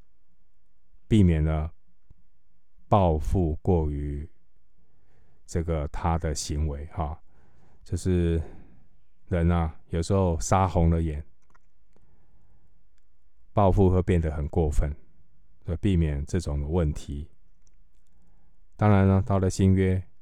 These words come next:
主耶稣的教导呢，更是超越了旧约的律法。主耶稣要我们呢，以爱待人，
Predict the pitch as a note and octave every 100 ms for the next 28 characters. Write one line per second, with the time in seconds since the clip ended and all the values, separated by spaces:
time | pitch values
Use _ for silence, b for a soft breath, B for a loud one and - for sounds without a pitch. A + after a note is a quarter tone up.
0 | - - - - - - - F2+ G2+ -
1 | G#2 G2+ G2 F2+ E2+ G2+ F#2+ F2 D2+ D2
2 | D2 D#2 - - - - - - - F#2
3 | E2 F2 E2 D#2+ D#2 - E2+ E2+ F2 D#2
4 | D2+ D2+ F2+ D#2+ D#2+ D#2 D#2+ D2+ - D#2+
5 | - - - - - - - - - -
6 | - - - - - F#2+ G#2+ - A2+ A2
7 | - - - - - - - - - G#2
8 | F2+ D#2+ D#2 D#2 D#2 D2+ - - - -
9 | F#2+ E2 - A2 F2+ G#2 F2+ D#2 C#2+ D#2+